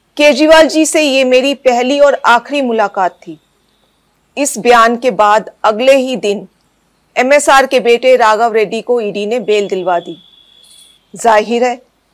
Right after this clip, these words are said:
कि एमएसआर का यह बयान झूठा है। वे खुद कह रहे हैं कि यह उनकी केजरीवाल जी से पहली और आखिरी मुलाकात थी।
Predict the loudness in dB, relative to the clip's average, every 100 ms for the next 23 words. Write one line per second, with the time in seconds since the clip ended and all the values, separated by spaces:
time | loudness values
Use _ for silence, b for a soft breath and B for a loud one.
0 | _ _ -6 -4 2 2 4 4 4 4
1 | 4 2 4 2 2 0 0 -4 -8 -2
2 | 0 0 -4 -10 _ _ _ _ _ _
3 | _ _ -4 -2 -2 -2 -2 0 4 6
4 | 6 6 6 4 2 0 2 2 2 -2
5 | -2 -2 0 0 0 0 -2 -4 -2 -2
6 | 0 0 2 2 4 0 -2 -6 -2 -2
7 | -2 -4 -6 -10 -18